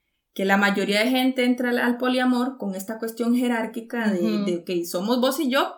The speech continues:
Speaker 1: y alguien más,
Speaker 2: Ujú.
Speaker 1: ¿verdad? Pero vos y yo.
Speaker 2: Sí.
Speaker 1: Entonces, que quede eso claro,
Speaker 2: <laughs> Y
Speaker 1: ¿verdad?
Speaker 2: alguien más.
Speaker 1: Y alguien más.
Speaker 2: <laughs>
Speaker 1: Entonces, eh, la misma gente que ha tenido este tipo de relaciones dice que sin darse cuenta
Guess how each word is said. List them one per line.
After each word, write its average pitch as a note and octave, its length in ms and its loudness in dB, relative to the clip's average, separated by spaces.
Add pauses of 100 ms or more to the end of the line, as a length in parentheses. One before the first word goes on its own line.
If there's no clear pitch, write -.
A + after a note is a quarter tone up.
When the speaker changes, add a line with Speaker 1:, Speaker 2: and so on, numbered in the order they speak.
Speaker 1:
y F#3+ 140 -6
alguien G3+ 300 4
más, A3+ 280 4
Speaker 2:
Ujú. G#3 380 -2
Speaker 1:
¿verdad? F#3+ 240 -4
Pero F#3 160 -4
vos G3 180 4
y F4+ 100 6
yo. C4 240 0 (120)
Speaker 2:
Sí. A#3+ 100 -6
Speaker 1:
Entonces, G#3+ 160 -2
que - 60 -2
quede - 120 8
eso F#4 140 4
claro, A#3+ 220 6
Speaker 2:
<laughs> A#3+ 40 2
Y A3 40 4
Speaker 1:
¿verdad? F3+ 160 2
Speaker 2:
alguien C#4 180 2
más. - 260 0 (160)
Speaker 1:
Y - 60 -4
alguien F#4 300 8
más. A#4+ 200 10 (300)
Speaker 2:
<laughs> - 300 -10
Speaker 1:
Entonces, D4+ 640 2 (260)
eh, G#3+ 260 4
la G#3+ 120 4
misma A3+ 300 4
gente C#4 420 0
que F#3+ 320 -4
ha G3 120 -4
tenido B3 240 2
este B3 140 -4
tipo B3 260 -6
de B3 60 -2
relaciones A#3+ 720 -4 (120)
dice A3+ 500 -2
que A#3+ 500 -6 (200)
sin A#3+ 280 8
darse B3+ 360 2
cuenta B3 600 -2